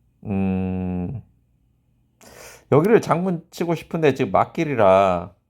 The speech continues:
어? 어, 뭐야? 아, 뭐야, 이거?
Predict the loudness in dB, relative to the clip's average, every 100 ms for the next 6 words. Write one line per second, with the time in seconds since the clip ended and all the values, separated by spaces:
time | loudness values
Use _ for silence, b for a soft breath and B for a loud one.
0 | _ _ _ _ _ _ _ _ _ _
1 | _ _ _ _ _ _ _ _ _ _
2 | _ _ _ _ _ _ _ _ _ _
3 | _ _ 2 4 4 0 _ _ _ _
4 | _ _ _ _ _ _ _ _ -2 4
5 | 6 6 4 -6 _ _ _ _ _ _
6 | _ _ _ _ _ -14 -14 _ _ _
7 | _ _ _ 0 4 6 6 6 0 -4
8 | -4